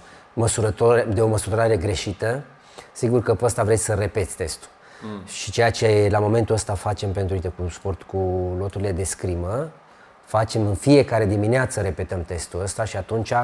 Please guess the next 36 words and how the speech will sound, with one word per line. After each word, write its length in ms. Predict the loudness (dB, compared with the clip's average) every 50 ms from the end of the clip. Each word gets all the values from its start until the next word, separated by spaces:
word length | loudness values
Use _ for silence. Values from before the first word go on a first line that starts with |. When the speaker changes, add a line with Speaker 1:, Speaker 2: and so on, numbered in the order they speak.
| -2 -4
Speaker 1:
ca 120 | -6 -6 -4
în 120 | -4 -2
orice, 460 | -2 -2 -4 -4 -2 -2 -2 -2 -2 -6 -6 -6
uh, 140 | -4 -4 -4 -4
chestie 300 | -4 -4 -4 -4 -6 -8
statistică, 800 | -6 -6 -8 -6 -4 -4 -4 -4 -6 -8 -4 -2 -2 -2 -2 -6 -10 -20 -20 -20 -20 -20 -20 -18 -10
elimini 840 | -4 -2 2 6 6 6 6 6 6 4 4 2 2 0 -2 -4 -4 -4 -6 -6 -6
Speaker 2:
Da, 80 | -6 -6
da, 320 | -6 -6 -6 -8 -10 -12 -10
da. 60 | -6 -4
Speaker 1:
lucrurile 360 | -4 -2 -2 -4 -4 -4 -4
care 460 | -4 -4 -2 -2 -2 -4 -4 -6 -8 -12 -16 -20 -20 -20 -20 -20 -20 -20
Speaker 2:
Și 80 | -20 -16
Speaker 1:
nu 140 | -10 -8 -4
Speaker 2:
compari, 240 | -4 -2 0 0 0
Speaker 1:
sunt. 160 | 0 0 -2
Speaker 2:
vezi 180 | -4 -6 -10 -12 -14 -14 -14
evoluția 480 | -14 -12 -10 -10 -10 -10 -12 -12 -14 -14 -14 -14
și 80 | -12 -10
e 40 |
altceva 460 | -8 -8 -10 -10 -12 -10 -10 -8 -10 -10
de 60 | -8 -8
la 60 | -8
o 140 | -6 -6 -8 -8
zi 100 | -8 -6
la 60 | -6
alta. 360 | -6 -8 -10 -12 -10 -6 -4
Speaker 1:
Exact. 640 | -2 -2 -2 0 0 0 0 -2 -4 -8 -18 -20 -20 -20 -20 -20 -20 -20 -20 -20 -20 -20 -20 -20 -10 -6
Speaker 2:
Dar 180 | -4 -4 -2 -2 -4
oricum, 300 | -6 -6 -8 -8 -10 -10 -10 -12 -16 -20 -20 -20 -20 -20 -14 -8
zero 240 | -6 -4 -2 -2 -2
optzeci 280 | -2 -4 -6 -12 -12 -12
și 80 | -12
cinci, 220 | -12 -10 -12 -12 -12 -12
nu? 240 | -12 -10 -8 -6 -4
Asta 320 | -4 -4 -4 -4 -2 -2